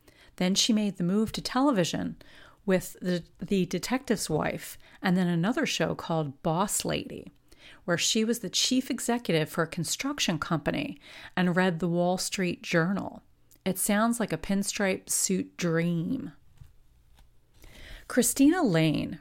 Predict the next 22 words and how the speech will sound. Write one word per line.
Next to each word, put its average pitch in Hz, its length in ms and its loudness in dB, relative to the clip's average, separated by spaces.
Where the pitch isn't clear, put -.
recently 240 560 4
published 170 520 0
an 185 220 0
excellent 269 480 2
biography 160 640 2
called 160 400 -2
Phantom 175 640 -2
Lady, 170 460 -2
Hollywood 220 460 2
producer 180 460 0
Joan 160 380 0
Harrison, 220 760 -2
forgotten 202 560 2
woman 170 300 2
behind 160 340 0
Hitchcock. - 720 -6
Lane's 240 420 4
book 254 480 2
recovers 233 520 0
the 196 120 0
important 269 640 8
role 240 480 6